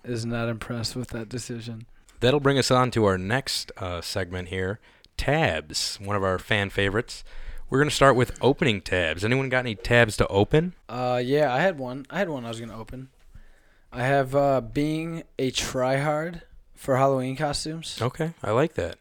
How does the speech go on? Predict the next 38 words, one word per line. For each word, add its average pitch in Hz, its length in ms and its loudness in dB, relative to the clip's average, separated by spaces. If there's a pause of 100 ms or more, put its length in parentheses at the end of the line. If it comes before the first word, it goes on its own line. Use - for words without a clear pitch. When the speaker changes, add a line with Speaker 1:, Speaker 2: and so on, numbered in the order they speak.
Speaker 1:
Yeah? 123 260 -2 (180)
Speaker 2:
Yeah, 156 380 -2
Speaker 1:
Would 165 140 -2
Speaker 2:
oh, 226 40 2
Speaker 1:
you 131 80 4
Speaker 2:
yeah. 135 40 4
Speaker 1:
agree 131 220 2
to 139 60 2
open 143 180 2
a 151 60 -6
tab 202 120 0
Speaker 2:
Oh, 185 40 6
of 147 100 4
Speaker 1:
on 156 80 0
that? 156 60 -2
Speaker 2:
course. 190 240 2
I'm, 127 120 0 (160)
whenever 139 480 2
I 165 80 8
dress 120 260 2
up, 156 140 2
whenever, 90 260 0 (100)
whenever 101 300 2
I 87 80 2
can 113 460 0
dress 123 260 2
up 135 200 2
anyway. 135 380 0 (480)
Speaker 1:
You 131 100 0
like 120 140 4
Speaker 2:
Um, 90 60 2
Speaker 1:
costumes? 147 600 0 (760)
Speaker 2:
I'm 113 100 -8
a 107 40 -4
huge 107 320 -6
costume 98 360 -4
Speaker 1:
I 135 40 4
like 82 60 2